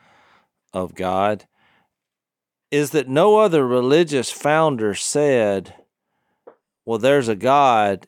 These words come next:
and you're looking at him." They always say, "Here's how you get to God.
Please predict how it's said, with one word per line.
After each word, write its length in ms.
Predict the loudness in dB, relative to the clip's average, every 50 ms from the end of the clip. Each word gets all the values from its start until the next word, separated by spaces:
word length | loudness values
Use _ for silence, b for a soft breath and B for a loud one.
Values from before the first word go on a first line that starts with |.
| _ _
and 200 | -8 -6 -6 -4
you're 200 | -2 -2 0 0
looking 300 | 0 -2 -2 -4 -4 -4
at 180 | -4 -6 -8
him." 180 | -10 -14 -16 -20 _ _ _ _ _ _ _ _ _ _ _ _ _
They 180 | -2 0 2 4
always 760 | 4 4 4 4 4 4 4 2 2 0 -2 -6 -8 -10 -10 _
say, 640 | -8 -4 -2 0 0 0 0 0 -2 -4 -6 -10 _ _ _ _ _ _ _ _ _ _ _ _ _
"Here's 580 | -20 -14 -4 0 2 4 4 4 4 2 0 -4
how 240 | -6 -2 0 0
you 260 | 2 2 0 0 -2 -4
get 340 | -4 -2 -2 -2 -2 -4 -8
to 100 | -12 -10
God. 540 | -6 -2 -2 0 0 -2 -4 -8 -14 -20